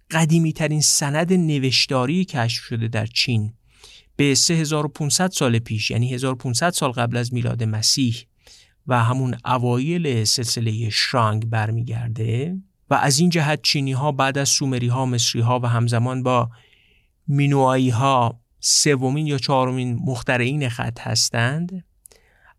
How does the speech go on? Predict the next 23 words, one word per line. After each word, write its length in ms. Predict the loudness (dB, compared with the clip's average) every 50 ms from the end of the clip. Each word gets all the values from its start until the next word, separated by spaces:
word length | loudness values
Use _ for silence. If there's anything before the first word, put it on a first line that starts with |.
| -2
اما 520 | 0 2 4 4 4 4 4 4 4 2 2 0 0
بر 140 | 0 -2 0
اساس 420 | 0 0 0 0 0 -2 -2 -4
شواهدی 720 | -4 -2 -2 -2 -2 0 0 0 0 0 0 2 0 0
که 120 | 0 0 0
داریم 500 | 0 0 0 0 0 -2 -2 -4 -6 _ _ -6
از 380 | -4 -2 -2 -2 -2 -4 -6 -8 -10 -12 -8 -6
مطالعات 520 | -4 -4 0 0 2 2 2 2 0 0 -2
باستان 480 | -4 -2 0 0 0 0 0 -2 -2
شناختی، 800 | -2 -2 -4 -4 -2 -2 -4 -4 -4 -2 0 2 2 2 0 -2 -4 -8 _ _ _
در 200 | 2 2 4 4
حدود 400 | 4 2 2 2 2 2 2 2
چهار 300 | 2 0 2 2 2 2
هزار 240 | 2 0 0 0 0
و 40 | 0
دویست 380 | 0 0 0 0 0 0 0
سال 220 | 0 -2 -2 -4 -6
پیش 240 | -6 -6 -6 -6 -4
در 180 | -2 -2 -2
عصر 340 | -2 -2 -2 -2 -2 0 0
مفرق 440 | 0 0 0 -2 -2 -2 -4 -2 -2
و 60 | -4
برنز 520 | -4 -2 -2 0 0 2 0 0 -2 -2